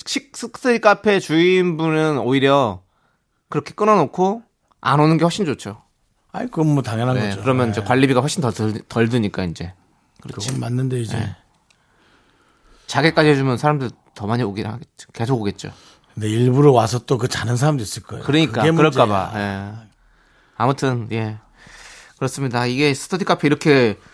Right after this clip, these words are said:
Speaker 1: 저도 그렇게 가서 진짜 오래 못 있는데 이분은 아침부터, 그러니까 점심이겠지 뭐 도시락 싸고 갔으면 점심부터 친다고 해도 오후 네 시, 여섯 시까지 있는다는 얘기 아니에요.
Speaker 2: 대단하시다.
Speaker 1: 와, 그러니까 공부는 엉덩이로 하는 거예요, 엉덩이로 진짜. 예, 머리로 하는 게 아닙니다.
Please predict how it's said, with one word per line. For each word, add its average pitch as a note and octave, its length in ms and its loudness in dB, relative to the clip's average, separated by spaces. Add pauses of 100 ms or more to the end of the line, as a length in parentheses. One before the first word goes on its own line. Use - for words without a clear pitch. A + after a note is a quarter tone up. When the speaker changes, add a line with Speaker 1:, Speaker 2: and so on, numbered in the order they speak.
(120)
Speaker 1:
저도 D3+ 340 4
그렇게 B2+ 280 -6
가서 C#3 280 -4
진짜 F3+ 280 0
오래 D#3+ 140 6
못 C3 160 0
있는데 B2+ 320 -4
이분은 C#3 380 0
아침부터, C3+ 640 0 (500)
그러니까 C#3 160 -6
점심이겠지 F#3+ 540 2
뭐 D#3 120 0
도시락 D3+ 260 -2
싸고 F3 200 4
갔으면 A2+ 440 -4
점심부터 C#3+ 640 -6
친다고 E3+ 380 0
해도 C#3 200 -2 (220)
오후 D#3 220 2
네 D#3 200 6
시, C#3+ 120 0
여섯 E3 180 4
시까지 G3+ 240 2
있는다는 E3 380 2
얘기 D3 140 0
아니에요. A2+ 640 -4 (220)
Speaker 2:
대단하시다. A2+ 420 -8
Speaker 1:
와, A#2+ 160 0 (200)
그러니까 C#3 100 -12
공부는 G#3 680 2 (280)
엉덩이로 G3 460 6
하는 A3+ 160 4
거예요, G3 140 4
엉덩이로 C3 400 -2
진짜. G2+ 480 -12 (300)
예, A2+ 80 -16
머리로 A#2+ 280 -2
하는 D3+ 100 2
게 E3 80 -2
아닙니다. A#2 540 -6